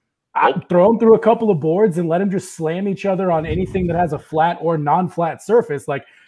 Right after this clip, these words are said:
Speaker 1: know your roster, know who's in this game, and then play to their strengths. And they did that.
Speaker 2: Sure. Tanner, I'm gonna go to you in one second. I'm gonna make an observation, however. Those new Singapore canes W W E is using,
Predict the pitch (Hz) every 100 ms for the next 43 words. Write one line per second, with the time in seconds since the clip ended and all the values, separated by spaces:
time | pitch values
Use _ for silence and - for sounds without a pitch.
0 | _ 170 175 180 240 214 175 151 214 202
1 | 151 151 156 160 165 175 208 170 202 156
2 | 180 185 156 135 143 196 127 131 165 165
3 | 165 170 170 151 - 147 165 165 165 170
4 | - - 202 175 - 123 135 180 214 -
5 | - 127 131 - - _ _ _ _ -
6 | - 165 175 165 175 180 180 160 110 120
7 | 127 - 123 120 110 107 113 127 110 -
8 | _ 98 113 - 95 92 107 - 95 80
9 | 78 71 71 71 69 _ _ _ _ _
10 | _ _ 160 - 127 202 254 120 110 135
11 | 147 120 117 131 135 101 87 87 107 110
12 | 90 90 85 85 90 78 64 71 73 101
13 | 135